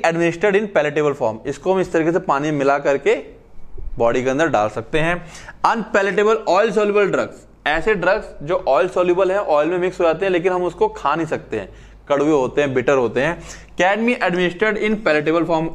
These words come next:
उनको हम इस तरीके से ऑयल में डिसॉल्व करके फिर उसका emulsion बना करके पानी के अंदर हम दे सकते हैं। मास्क the unpleasant taste, टेस्ट को मास्क कर देता है, छुपा देता है, जो बुरे टेस्ट होते हैं। इम्प्रूव्ड बायोअवेलेबिलिटी,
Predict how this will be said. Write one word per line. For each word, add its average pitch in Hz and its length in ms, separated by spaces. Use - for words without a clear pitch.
उनको 156 240
हम 185 120
इस 175 120
तरीके 165 280
से 185 100
ऑयल 151 200
में 165 120
डिसॉल्व 143 300
करके 214 320
फिर 175 100
उसका 170 240
emulsion 143 400
बना 196 240
करके 233 400
पानी 160 300
के 202 80
अंदर 214 280
हम 131 160
दे 147 120
सकते 151 300
हैं। 175 180
मास्क 190 520
the 185 260
unpleasant 196 640
taste, 196 340
टेस्ट 214 260
को 220 120
मास्क 196 300
कर 185 140
देता 180 280
है, 180 120
छुपा 160 300
देता 165 240
है, 151 260
जो 143 140
बुरे 135 160
टेस्ट 147 260
होते 151 180
हैं। 165 120
इम्प्रूव्ड 165 440
बायोअवेलेबिलिटी, 160 840